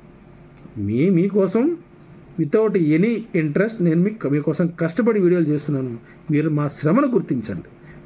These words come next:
శ్రమను గుర్తించి మేము చేస్తున్న వీడియోలన్నీ ఫస్ట్ నుంచి లాస్ట్ వరకు చూడండి.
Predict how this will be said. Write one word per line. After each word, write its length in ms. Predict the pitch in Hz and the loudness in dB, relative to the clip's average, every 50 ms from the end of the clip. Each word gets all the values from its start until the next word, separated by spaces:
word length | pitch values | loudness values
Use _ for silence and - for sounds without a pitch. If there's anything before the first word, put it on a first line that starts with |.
| - | -8
శ్రమను 240 | - 139 143 180 196 | -4 0 0 2 2
గుర్తించి 400 | 175 170 170 - 196 175 165 175 | 2 0 0 2 0 0 2 2
మేము 200 | 165 156 147 147 | 0 0 0 0
చేస్తున్న 280 | 156 151 151 - 165 156 | 0 0 2 0 2 2
వీడియోలన్నీ 420 | 151 147 147 147 143 135 139 139 | 2 2 2 2 2 2 0 0
ఫస్ట్ 280 | 135 - 135 - - 156 | 0 -2 -4 -4 -2 -4
నుంచి 200 | 143 139 - 139 | -4 -2 -2 -2
లాస్ట్ 240 | 127 131 131 - 147 | -2 -2 -4 -4 -2
వరకు 160 | 127 135 131 - | -2 -2 -2 -4
చూడండి. 420 | 131 123 123 123 120 123 117 117 | -4 -4 -2 -2 -2 -2 -2 -4